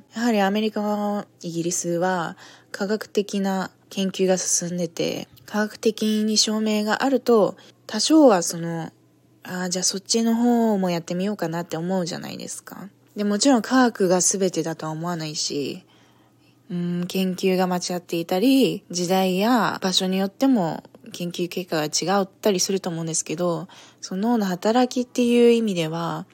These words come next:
こういうことを知っていて損はないと思っていて。で、まあ、どうしても日本は、うん、敗戦して力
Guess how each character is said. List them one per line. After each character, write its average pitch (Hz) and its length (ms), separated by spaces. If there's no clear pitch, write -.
こ 214 200
う 214 60
い 220 160
う 208 60
こ 220 160
と 233 200
を 175 100
知 - 200
っ - 40
て 170 100
い 165 120
て - 180
損 220 240
は 175 100
な 165 160
い 160 80
と - 120
思 - 100
っ - 20
て - 160
い - 80
て。 - 380
で、 196 240
ま 196 120
あ、 - 20
ど 220 140
う 262 60
し - 80
て 311 100
も 226 100
日 185 140
本 196 340
は、 170 440
う - 20
ん、 180 200
敗 196 400
戦 185 440
し - 180
て - 260
力 185 500